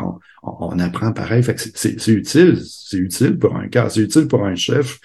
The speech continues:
c'est utile pour des choristes de, de se plonger dans un programme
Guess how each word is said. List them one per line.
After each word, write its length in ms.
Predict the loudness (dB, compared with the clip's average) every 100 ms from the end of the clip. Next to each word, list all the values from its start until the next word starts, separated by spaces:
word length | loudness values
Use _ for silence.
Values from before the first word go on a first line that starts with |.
| -20
c'est 140 | -10 -8
utile 240 | 0 2
pour 160 | 2 0
des 100 | 2
choristes 460 | 0 4 2 4
de, 240 | 2 2 0 -6 -8
de 100 | -6
se 80 | -4
plonger 380 | 2 2 4 2
dans 280 | 4 2 2
un 80 | -2
programme 760 | -2 -2 0 4 6 8 6